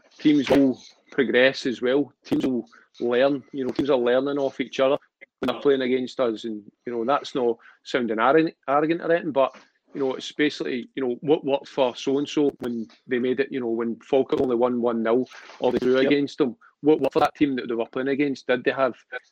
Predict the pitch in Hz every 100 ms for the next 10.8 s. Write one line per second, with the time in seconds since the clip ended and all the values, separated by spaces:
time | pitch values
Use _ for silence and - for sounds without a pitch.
0 | - 123 - 131 - 127 - 117 - -
1 | 135 117 127 - 135 123 135 123 123 131
2 | 120 113 104 120 110 - - - _ 139
3 | 127 113 131 123 139 135 - 139 123 131
4 | 120 - 135 113 139 147 160 147 143 127
5 | 120 113 151 - 143 131 - _ _ _
6 | _ _ 156 147 135 135 156 143 135 139
7 | 160 143 131 - 127 123 107 127 139 -
8 | 151 151 139 - _ - 120 110 151 135
9 | 151 135 113 - 127 123 180 170 151 -
10 | - 123 113 139 143 151 131 127